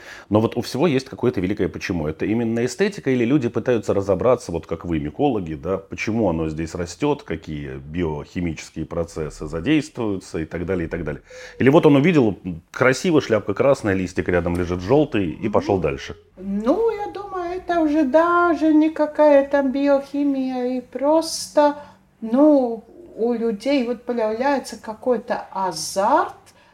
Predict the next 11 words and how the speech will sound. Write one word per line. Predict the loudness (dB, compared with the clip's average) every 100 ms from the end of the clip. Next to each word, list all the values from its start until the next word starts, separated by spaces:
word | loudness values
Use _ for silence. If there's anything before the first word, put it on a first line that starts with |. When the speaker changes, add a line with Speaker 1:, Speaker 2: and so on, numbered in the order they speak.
| _
Speaker 2:
может | -2 0 2 2
быть, | 2 -2 -4 -18 -20 -8
в |
каком-то | -6 0 2 2 0
смысле | -4 0 2 2 0 2 4
это | 4 0 -4
тоже | 0 2 2 0
коллекционеры, | -4 -4 -4 -8 -4 -2 0 0 0 -2 -4 -6 -12 _ _ -2
но | 0 0 -2
не, | -2 0 0
они | 0 0 2